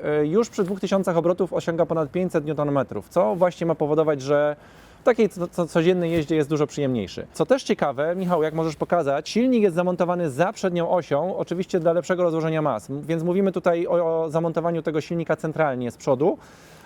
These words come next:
A co jest już naprawdę nie lada ciekawostką, to to, że mimo, że mamy, mówimy o samochodzie czterodrzwiowym, mamy tutaj układ transaxle, czyli silnik zamontowany z przodu, natomiast skrzy-, e, skrzynia biegów zamontowana jest z tyłu.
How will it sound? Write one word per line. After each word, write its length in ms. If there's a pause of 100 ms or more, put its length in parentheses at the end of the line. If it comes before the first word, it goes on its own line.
A 180
co 120
jest 180
już 340 (100)
naprawdę 400
nie 100
lada 200
ciekawostką, 600
to 120
to, 300
że 360
mimo, 300
że 120
mamy, 280
mówimy 340
o 100
samochodzie 440
czterodrzwiowym, 1120 (100)
mamy 220
tutaj 200
układ 280
transaxle, 560
czyli 380
silnik 360
zamontowany 420
z 40
przodu, 300
natomiast 380
skrzy-, 320 (120)
e, 40
skrzynia 300
biegów 280
zamontowana 560
jest 500 (180)
z 120
tyłu. 340